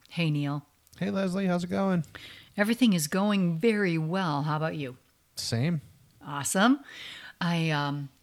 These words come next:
Speaker 1: am here t-, all in for this conversation today.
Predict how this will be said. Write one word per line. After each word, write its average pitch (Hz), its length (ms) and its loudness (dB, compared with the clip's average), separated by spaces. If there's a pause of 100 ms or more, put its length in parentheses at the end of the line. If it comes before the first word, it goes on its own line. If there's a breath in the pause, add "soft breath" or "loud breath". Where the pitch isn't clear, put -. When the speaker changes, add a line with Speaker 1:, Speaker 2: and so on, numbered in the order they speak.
(160)
Speaker 1:
am 160 180 -2
here 214 520 -2 (120)
t-, - 80 -20 (380)
all 220 280 8
in 190 280 -2
for - 160 -4
this 160 220 -4
conversation 160 800 -6
today. 131 480 -10